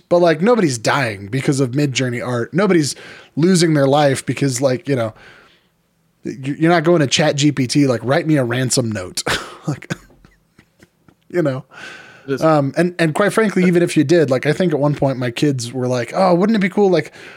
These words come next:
Speaker 1: let's ask it for a plot of a movie with, like, bank robbers or something like that." And it was like, "I can't vi-, I can't generate, like, violent content," or something like that.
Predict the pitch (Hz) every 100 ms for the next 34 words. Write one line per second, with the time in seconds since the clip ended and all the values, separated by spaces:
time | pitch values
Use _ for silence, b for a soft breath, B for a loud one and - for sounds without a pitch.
0 | B B - - 160 220 240 208 202 175
1 | 165 - 180 190 185 151 147 185 165 147
2 | 135 131 117 151 175 151 131 123 123 151
3 | 254 220 156 120 127 117 127 123 123 -
4 | 139 170 160 135 120 139 139 - 131 175
5 | 156 139 156 147 131 - 123 117 135 131
6 | 120 - 131 127 131 107 113 - 151 127
7 | 110 - -